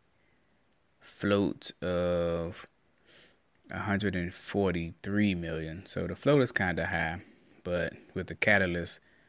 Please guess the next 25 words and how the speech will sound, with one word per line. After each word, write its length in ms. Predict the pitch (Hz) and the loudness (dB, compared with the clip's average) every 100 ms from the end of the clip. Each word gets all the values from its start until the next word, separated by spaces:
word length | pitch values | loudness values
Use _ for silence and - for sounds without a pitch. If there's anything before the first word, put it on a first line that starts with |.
| _ _ - | _ _ -12
um, 480 | 80 80 80 78 90 - _ _ _ | -8 -8 -8 -10 -12 -18 _ _ _
you 80 | 87 | -10
know, 120 | 85 | -6
with 180 | 82 85 | -4 -2
good 160 | 90 71 | -2 -2
news, 600 | 90 90 87 87 - - - _ - | -2 -2 -2 -4 -8 -16 -20 _ -10
it 160 | 87 | -6
can, 280 | - 87 90 | -4 -6 -6
you 80 | - | -4
know, 140 | 95 90 | -2 0
make 200 | 95 95 | -2 -2
a, 160 | 92 | -4
make 180 | 98 98 | -4 -4
a 60 | 95 | -4
good 300 | 92 92 85 - | -2 -2 -2 -8
jump 280 | 95 95 87 | -6 -6 -4
in 120 | 87 | -8
price. 500 | 85 90 85 76 - - _ _ _ _ _ _ | -4 -2 -2 -4 -12 -18 _ _ _ _ _ _
So 240 | - 87 87 | -6 -2 2
right 180 | 90 | 2
now, 260 | 85 95 92 | 2 0 0
the 120 | 87 | -2
current 440 | 85 - 90 85 - | -2 0 2 0 -2
price 440 | - 90 85 85 | 0 2 2 -2
is 540 | 55 82 85 87 - | -4 -2 -2 -6 -8